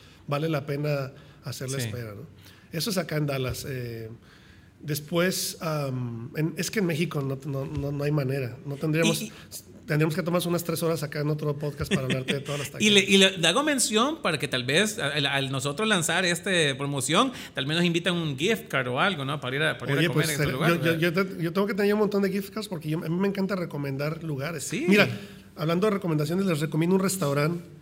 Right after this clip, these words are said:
Speaker 1: y no me, a mí no me dan nada de ellos, son mis amigos, pero se llama Hugos Invitados.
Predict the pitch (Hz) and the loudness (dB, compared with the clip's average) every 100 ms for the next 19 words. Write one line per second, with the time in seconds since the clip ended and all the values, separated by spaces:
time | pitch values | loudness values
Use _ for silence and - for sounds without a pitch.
0 | - 147 151 175 - 160 190 180 143 147 | -8 -2 0 0 0 2 2 2 2 2
1 | 147 147 143 139 175 - 143 151 139 131 | 0 0 0 -2 -4 -4 -2 -2 -2 -4
2 | 143 - 143 131 135 135 139 156 160 156 | -4 -6 -6 -6 -6 -4 -2 -2 -2 -2
3 | 175 170 135 123 123 139 160 240 - - | -2 -2 -2 -4 -4 -4 -4 -6 -10 -14